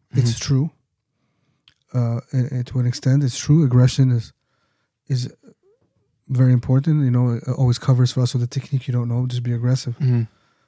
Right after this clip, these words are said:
Speaker 1: But I like to call it controlled aggression.
Speaker 2: Yeah.
Speaker 1: And what does that mean? If I'm just going crazy, I'm not thinking or anything, it's not gonna be good enough in many cases.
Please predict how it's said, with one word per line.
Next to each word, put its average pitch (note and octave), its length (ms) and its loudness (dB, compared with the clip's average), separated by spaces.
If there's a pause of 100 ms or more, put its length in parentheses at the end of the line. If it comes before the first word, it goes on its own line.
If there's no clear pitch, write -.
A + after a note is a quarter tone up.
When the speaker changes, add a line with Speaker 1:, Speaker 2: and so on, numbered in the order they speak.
(120)
Speaker 1:
But C3 100 -4
I D#3 120 2
like C#3+ 200 0
to C#3 80 -8
call C3+ 280 0
it B2 100 -4 (600)
controlled C#3 540 4
aggression. A2+ 440 -6 (440)
Speaker 2:
Yeah. B2 240 2 (640)
Speaker 1:
And B2+ 320 0 (260)
what C#3 220 -2
does B2+ 120 0
that B2+ 140 0
mean? C3 260 4 (100)
If B2+ 220 -4
I'm B2 180 -2
just C3+ 300 -2 (140)
going B2+ 320 -2
crazy, C3+ 720 0 (720)
I'm B2+ 100 2
not A#2+ 160 0
thinking C3+ 480 2
or A#2+ 80 4
anything, B2 520 2 (280)
it's - 380 -6 (1000)
not C3+ 200 2
gonna C3 160 4
be B2 100 4
good B2 160 4
enough A#2 420 2 (160)
in C3+ 80 -4
many B2 140 -2
cases. B2 480 -6